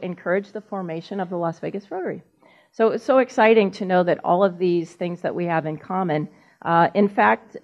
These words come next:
one of the initial Rotary leaders was the cham-, uh, at the Chamber, including Roy W. Martin,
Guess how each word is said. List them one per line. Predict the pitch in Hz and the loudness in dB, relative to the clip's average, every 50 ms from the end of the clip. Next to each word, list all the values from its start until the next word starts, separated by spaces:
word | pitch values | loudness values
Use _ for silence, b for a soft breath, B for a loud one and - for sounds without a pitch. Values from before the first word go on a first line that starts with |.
| _ _ - | _ _ -12
one | 185 180 185 202 214 | -4 0 2 4 4
of | 226 202 | 4 4
the | 220 202 | 4 2
initial | 196 190 190 196 - 220 190 185 180 180 185 - - | 2 2 0 0 0 0 0 2 2 2 0 -2 -4
Rotary | - 175 180 180 185 196 190 185 | 0 2 4 4 4 4 2 2
leaders | 165 170 170 160 180 190 214 233 220 - | 2 0 -2 -2 -2 -2 -4 -4 -6 -10
was | 190 170 165 160 160 156 160 160 156 - | -6 0 2 4 4 4 4 2 0 -6
the | 165 143 | -10 -10
cham-, | - - 190 170 165 - | -8 -8 -8 -8 -8 -8
uh, | - - 156 156 151 - | -6 -6 -4 -4 -2 -2
at | 120 170 180 - | -2 -2 -2 -4
the | 180 | -6
Chamber, | - 202 165 170 160 175 160 | -6 -6 -6 -2 -2 -2 -2
including | 127 165 - - 190 175 170 165 170 | -2 -4 -6 -6 -6 -4 -4 -6 -8
Roy | 156 - 151 160 160 165 170 185 | -10 -8 -4 -2 0 2 2 2
W. | 190 175 175 175 202 226 262 | 2 0 -2 -2 -2 0 4
Martin, | 247 196 151 147 - - 214 247 | 4 6 4 4 2 -2 -4 -4